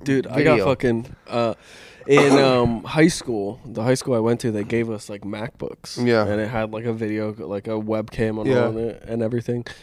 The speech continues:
Speaker 1: And so we would take it home. And, dude, for some reason, you know, me, fucking Stanley Kubrick of some sort, fucking put the camera up as we're all fucking, like, drinking, getting fucked up.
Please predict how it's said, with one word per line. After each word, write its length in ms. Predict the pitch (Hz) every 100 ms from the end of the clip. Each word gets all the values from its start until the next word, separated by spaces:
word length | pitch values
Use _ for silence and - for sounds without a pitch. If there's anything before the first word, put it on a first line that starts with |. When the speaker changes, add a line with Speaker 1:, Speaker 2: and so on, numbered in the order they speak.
| _
Speaker 1:
And 120 | - 110
so 100 | 117
we 140 | 123
would 100 | 123
take 200 | - 113
it 60 | 110
home. 260 | 123 123
And, 200 | 110 110
dude, 180 | 120 123
for 140 | - 117
some 340 | - 143 131
reason, 400 | 131 147 127 113
you 80 | 117
know, 220 | 107 107
me, 300 | 110 123 123
fucking 500 | 117 107 117 104 104
Stanley 460 | - - 120 113 104
Kubrick 560 | - 127 127 107 107 117 107
of 120 | 107 -
some 300 | - 107 104
sort, 420 | - 110 113 127
fucking 440 | - 113 120 113 - - - _ -
put 200 | 151 -
the 100 | 117
camera 440 | 139 131 120 107
up 100 | 110
as 180 | 104 104
we're 160 | 110 110
all 160 | 110
fucking, 600 | 107 117 107 113 104 101 - _ _ _
like, 360 | - 104 - -
drinking, 400 | 110 107 113 107
getting 240 | 107 107
fucked 320 | - 117 -
up. 260 | 120 113